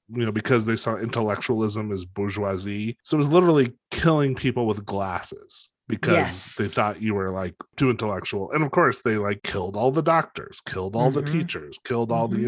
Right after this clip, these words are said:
Speaker 1: engineers, tried to turn it into this massively collectivist agrarian society.
Speaker 2: Mm-hmm.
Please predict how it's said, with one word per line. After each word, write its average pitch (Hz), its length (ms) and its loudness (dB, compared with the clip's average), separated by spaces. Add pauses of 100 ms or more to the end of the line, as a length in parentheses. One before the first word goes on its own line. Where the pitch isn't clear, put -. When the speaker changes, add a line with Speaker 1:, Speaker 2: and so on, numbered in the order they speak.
Speaker 1:
engineers, 123 800 -6
tried 120 300 2
to 110 340 2 (120)
turn 127 220 -2
it 117 100 0
into 117 200 2
this 104 220 -2 (100)
massively 131 720 2
collectivist 104 1160 -4
agrarian 104 800 -4
society. 95 920 -6 (180)
Speaker 2:
Mm-hmm. 135 380 -6